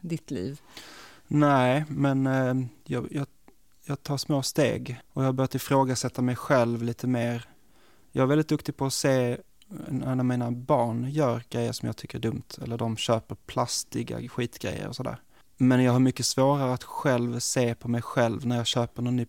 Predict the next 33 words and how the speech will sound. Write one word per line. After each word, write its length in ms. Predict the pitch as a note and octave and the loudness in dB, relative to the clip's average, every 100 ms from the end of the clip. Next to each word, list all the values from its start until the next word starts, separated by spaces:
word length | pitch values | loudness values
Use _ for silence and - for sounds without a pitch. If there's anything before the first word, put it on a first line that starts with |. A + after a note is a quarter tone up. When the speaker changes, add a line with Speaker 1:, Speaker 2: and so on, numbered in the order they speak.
| _ - | _ -16
Speaker 2:
pryl 580 | - D#3+ A#2 A#2+ A#2 | -2 0 0 -4 -6
som 180 | B2 B2+ | -6 -6
ska 160 | - C#3 | -4 -4
vara 140 | B2 | -2
till 140 | - B2 | -2 -4
mitt 140 | A#2+ | -4
filmande. 480 | - C3+ A#2 G#2 B2+ - - - - - - | -2 -2 -2 -4 -8 -12 -20 -20 -20 -20 -6
För 120 | C3+ | 0
då 120 | B2+ | 0
har 180 | - C#3+ | 2 4
jag 80 | C#3+ | 4
alltid 220 | C3+ - C3 | 4 2 2
ursäkten 500 | C3+ - A2 - A#2 | 2 0 -2 -2 -4
att, 120 | - | -2
"Men 120 | B2+ | -2
det 60 | A#2+ | 0
här 60 | |
är 40 | B2+ | -2
ett 100 | B2 | 0
verktyg, 540 | B2+ C#3 - - B2 | -2 -2 -8 -4 -2
det 40 | A#2+ | -2
är 40 | |
ett 100 | - | -4
redskap 400 | B2 B2 - A#2+ | -4 -4 -6 -8
som 120 | - | -4
jag 100 | B2 | -2
behöver." 400 | B2+ D3+ F#2+ - - _ - - - | 0 2 0 -6 -14 _ -20 -20 -20
Och 200 | - B2 | -4 4
det 340 | A#2+ C#3+ F3 | 6 6 4
kan 160 | - G#3 | 0 0
vara 80 | F#3+ | 2
en 80 | F3 | 2
bra 280 | D#3+ B2+ | 2 2